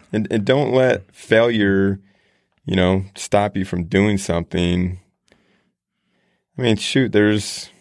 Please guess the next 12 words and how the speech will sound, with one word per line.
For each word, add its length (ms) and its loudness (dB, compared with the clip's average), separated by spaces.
I 40 -10
don't 140 -2
know, 60 0
just 240 -2
like 180 0
in 80 -2
real 180 -2
estate, 460 -2
I 40 -2
mean, 440 2
several 320 2
times 460 -4